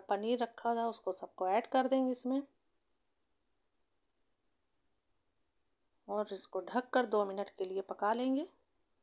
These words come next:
जिससे कि पनीर में सारे मसाले अंदर तक एब्जॉर्ब हो जाए और पनीर भी अच्छे से कुक हो जाए।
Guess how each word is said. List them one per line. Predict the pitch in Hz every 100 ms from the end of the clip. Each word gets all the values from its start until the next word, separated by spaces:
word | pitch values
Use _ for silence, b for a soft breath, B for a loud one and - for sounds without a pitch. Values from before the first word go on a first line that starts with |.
| _ - _ - - _ _ _ -
जिससे | 254 247 - 294
कि | 294
पनीर | 277 220 233 254
में | 269
सारे | 269 233 220
मसाले | 226 220 - 214 220
अंदर | 285 208 202 -
तक | 202 202
एब्जॉर्ब | 185 180 196 208
हो | 226
जाए | 240 285 311 _ _ _ _
और | 196 185
पनीर | 208 208 214
भी | 202
अच्छे | 196 - 202
से | 208
कुक | 208 247 -
हो | 247
जाए। | 254 262